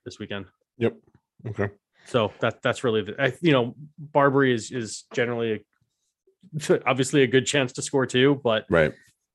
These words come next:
Speaker 1: um, at Munster, at Limerick. <clears throat>
Speaker 2: Mm-hmm.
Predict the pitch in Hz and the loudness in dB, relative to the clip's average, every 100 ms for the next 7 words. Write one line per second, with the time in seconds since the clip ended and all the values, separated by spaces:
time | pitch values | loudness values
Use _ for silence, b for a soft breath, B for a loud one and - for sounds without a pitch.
0 | - 120 104 101 b b b _ _ _ | -8 -4 -4 -8 b b b _ _ _
1 | 127 127 123 123 131 - 151 151 - _ | -2 -2 -2 -4 -4 -4 -2 -4 -10 _
2 | _ _ _ _ _ - 120 110 123 120 | _ _ _ _ _ -16 -16 -10 -8 -4
3 | 131 135 - _ _ _ _ _ _ _ | -4 -4 -14 _ _ _ _ _ _ _
4 | _ _ _ - - - 147 123 107 87 | _ _ _ -20 -20 -10 -8 -8 -10 -18
5 | B B - 95 82 | B B -4 -2 -2